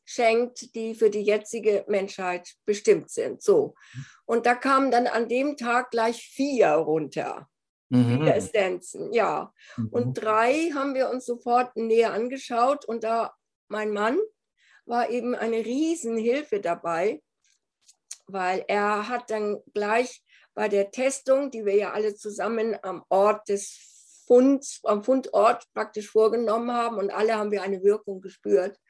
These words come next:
Speaker 1: Und er hat dann gesagt, die wirken ja gar nicht auf das Organ Herz jetzt oder auf die Leber,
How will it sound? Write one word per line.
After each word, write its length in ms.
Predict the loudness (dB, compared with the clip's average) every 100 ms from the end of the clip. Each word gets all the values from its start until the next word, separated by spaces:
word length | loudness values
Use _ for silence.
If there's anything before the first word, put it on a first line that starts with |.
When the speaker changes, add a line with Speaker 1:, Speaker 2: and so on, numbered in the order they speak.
| -20 -20 -20 -8
Speaker 1:
Und 220 | -6 0
er 260 | 2 2 2
hat 180 | 0
dann 180 | 0 0
gesagt, 440 | 0 0 -2 -2 _
die 280 | -12 -6 0
wirken 220 | 2 2
ja 120 | 0
gar 200 | 0 -4
nicht 240 | -6 -8 -8
auf 160 | -8 -6
das 280 | -8 -6
Organ 720 | -6 -4 0 0 0 -2 -4 -6
Herz 500 | -6 -6 -6 -12 -8
jetzt 340 | -8 -8 -10
oder 280 | -8 -8 -8
auf 120 | -10
die 100 | -12
Leber, 540 | -8 -6 -6 -6 -6